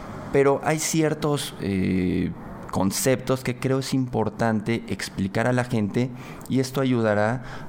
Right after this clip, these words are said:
a que haya una adopción más, un poco más, más grande, más gente se interese y, pues, realmente prospere este ecosistema. Eh, este pr-, eh, primer programa lo quiero dedicar a fintech,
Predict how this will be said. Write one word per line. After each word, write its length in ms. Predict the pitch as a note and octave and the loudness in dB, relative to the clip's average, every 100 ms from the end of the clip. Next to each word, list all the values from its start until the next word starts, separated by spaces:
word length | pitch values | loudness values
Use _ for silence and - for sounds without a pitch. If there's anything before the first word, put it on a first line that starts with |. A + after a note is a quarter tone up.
| - | -8
a 320 | - G2 G2+ - | -2 0 -2 -2
que 240 | G2 F2 - | -4 -4 -4
haya 120 | F#2+ F#2 | -2 0
una 120 | F#2+ | 0
adopción 460 | F2 - - F#2 | -2 -2 0 2
más, 360 | F2+ F#2 - - F3+ | 2 0 -6 -6 -2
un 160 | A#3 | 0
poco 240 | - - F#2 | 0 0 2
más, 360 | F#2 E2+ - - - - - - | 4 2 -2 -8 -10 -10 -10 -6
más 240 | - C2+ - | -4 -2 2
grande, 300 | A2 A2+ G#2+ | 4 4 4
más 220 | F#2+ - | 2 2
gente 220 | F#2 F2 | -2 -2
se 120 | - | 0
interese 680 | F#2 F#2+ A#2+ A2+ - A#2+ C#3+ - - - - | 0 2 2 2 2 0 -2 -8 -14 -12 -12
y, 300 | - F#2 G#2+ | 0 4 4
pues, 160 | A2+ F#2 | 2 0
realmente 400 | G2 G2 D#2+ F2+ | 2 2 2 -2
prospere 500 | F2+ - - F#2+ F2 | -4 -4 0 2 2
este 420 | F#2+ - G2 - | 0 -2 -2 -2
ecosistema. 720 | - F#2+ G2+ B2 - D3+ A2 - - - - - - - | -2 -4 -2 -2 2 2 0 -4 -14 -12 -12 -14 -14 2
Eh, 320 | D3 D3 D3+ | 4 6 4
este 160 | - G3+ | 2 0
pr-, 260 | - C#3+ B2 - | 0 0 -2 -2
eh, 100 | A2 | 0
primer 340 | - A2+ B2+ | 4 4 4
programa 440 | B2+ B2+ A#2+ A#2 B2 | 4 4 4 4 4
lo 180 | A2 G#2 | 2 0
quiero 300 | A#2+ A#2+ A#2+ | 0 2 0
dedicar 760 | G#2+ G#2 G2+ G#2+ G#2+ A2+ - - | 0 0 2 2 4 0 -10 -6
a 120 | - A2+ | -2 -2
fintech, 720 | - D#3+ D3+ A#2 B2+ C#3+ | -2 2 2 4 2 0